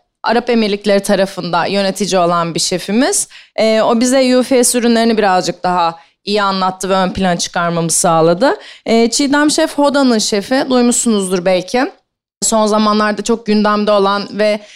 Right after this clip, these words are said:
e, sıfır atık ürünlerin geri dönüştürülmesi konusunda da çok çalışmaları olan bir restoran. Oranın şefi.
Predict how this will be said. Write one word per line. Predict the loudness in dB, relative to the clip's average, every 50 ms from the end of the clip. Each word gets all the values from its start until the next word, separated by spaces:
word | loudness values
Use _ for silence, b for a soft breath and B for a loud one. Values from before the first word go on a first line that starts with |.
| B B B
e, | -2 0 0 2
sıfır | 0 0 -2 -2 -2 0 0
atık | 0 0 0 -4 -4 -6 -8 -10 -6
ürünlerin | -2 0 0 2 2 0 0 0
geri | 0 0 0 0 0
dönüştürülmesi | 0 0 0 -2 -4 -2 -2 0 0 0 -2 -2
konusunda | -2 -2 -2 -2 -2 -2 -2 0 0 0
da | 0
çok | -2 -2 -4 -4 -2
çalışmaları | -2 0 0 0 0 0 0 2 2 2 2 0 0 -2 -2 -2
olan | -2 -2 0 2 0 0 0 0
bir | 0
restoran. | 0 0 0 0 0 0 0 2 0 -2 -2 -2
Oranın | 0 0 0 0 0 -2
şefi. | -2 -2 -2 -2 -2 0 -2